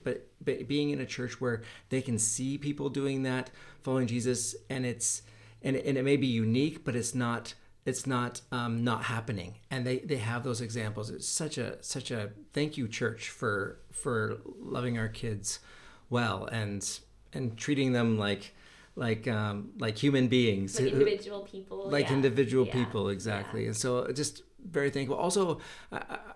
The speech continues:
Speaker 1: I, I, I also know that, you know, our kids have this, um, ancestry treasury, uh, ancestor, ancestry,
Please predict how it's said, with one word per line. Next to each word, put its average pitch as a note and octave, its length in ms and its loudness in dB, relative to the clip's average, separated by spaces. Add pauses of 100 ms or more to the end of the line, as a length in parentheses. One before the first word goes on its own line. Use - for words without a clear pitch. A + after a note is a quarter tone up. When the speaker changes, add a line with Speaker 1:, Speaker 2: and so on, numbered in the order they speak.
(100)
Speaker 1:
I, E3+ 60 -2
I, E3+ 480 -2
I F#3 140 0
also E3+ 240 0
know D3+ 200 2
that, - 200 -2
you - 80 -4
know, C3 180 -6
our C3+ 120 -2
kids C#3+ 320 0
have C#3 180 -2
this, B2+ 360 0
um, B2 360 -2 (400)
ancestry C3+ 540 0
treasury, D3 540 -2
uh, B2 380 -2
ancestor, C3 1200 2
ancestry, A#2+ 1000 2